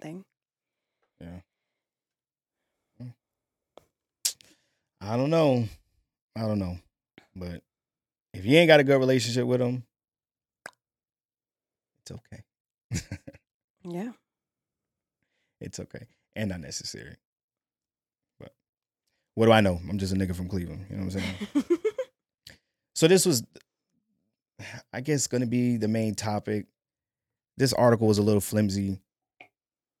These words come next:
Speaker 2: If you ask me, and it was, but as soon as I read this article, I'm like, "This shit is written by a fucking woman.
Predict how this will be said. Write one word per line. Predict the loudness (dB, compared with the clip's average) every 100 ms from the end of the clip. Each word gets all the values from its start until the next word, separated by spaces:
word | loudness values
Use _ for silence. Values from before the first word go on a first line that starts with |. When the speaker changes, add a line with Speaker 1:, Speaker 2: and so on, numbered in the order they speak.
| _ _
Speaker 2:
If | -10 0
you | 4
ask | 4 4
me, | 2 0 -4 -8
and | -8 -8
it | -6 -4
was, | -2 -2 -2 -4
but | -6 -4
as | -2
soon | 0
as | 2
I | 2
read | 2
this | 0 -2
article, | -2 -2 -4
I'm |
like, | -4 -4
"This | -2 -2
shit | -4
is | -8
written | -10 -12
by | -14 -16
a |
fucking | -16 -18 -18
woman. | -18 -18 -20